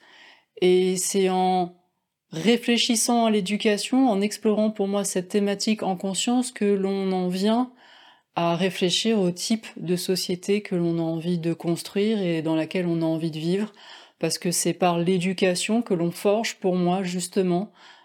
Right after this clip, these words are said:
la société, le vivre ensemble, la manière dont on a envie d'être ensemble. Quand on réfléchit à cette notion d'éducation, à ce que ça signifie éduquer,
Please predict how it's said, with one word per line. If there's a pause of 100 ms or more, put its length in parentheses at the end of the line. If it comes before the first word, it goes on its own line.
la
société, (160)
le
vivre
ensemble, (300)
la
manière
dont
on
a
envie
d'être
ensemble. (680)
Quand
on
réfléchit (160)
à
cette
notion
d'éducation,
à
ce
que
ça
signifie
éduquer,